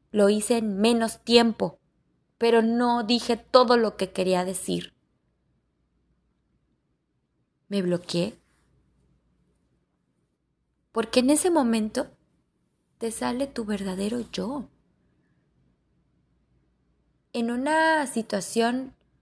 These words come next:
en la que te sientes presionado, a veces dices lo más idiota que se te pueda ocurrir y después te quedas pensando y dices, "Pude haber dado una mejor respuesta".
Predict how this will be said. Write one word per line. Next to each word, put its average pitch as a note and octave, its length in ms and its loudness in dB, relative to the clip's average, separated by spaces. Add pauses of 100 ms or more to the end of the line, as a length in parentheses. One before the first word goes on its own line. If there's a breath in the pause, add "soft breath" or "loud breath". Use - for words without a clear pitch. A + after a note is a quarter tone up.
(840)
en G3+ 180 -4
la F#3 140 -4
que F3+ 140 -12
te F3+ 160 -8
sientes G#3 500 -2
presionado, F#3 920 0 (760)
a F#3 100 -8
veces G3+ 260 -6
dices A3+ 360 -4
lo G3+ 160 0
más G#3 340 -4 (2500)
idiota F#3+ 640 -6
que - 200 -8
se - 200 -6
te F3 140 -4
pueda F#3 280 -6
ocurrir F3+ 560 -8 (880)
y G#3 80 -2
después G3+ 360 2
te B3+ 120 0
quedas A3+ 300 -2
pensando G3 520 -4
y G#3 80 2
dices, G3 420 -2 (460)
"Pude A#3+ 260 -4
haber A#3+ 240 -4
dado G#3+ 180 -6
una A3 180 -8
mejor F#3 360 -6
respuesta". - 680 -10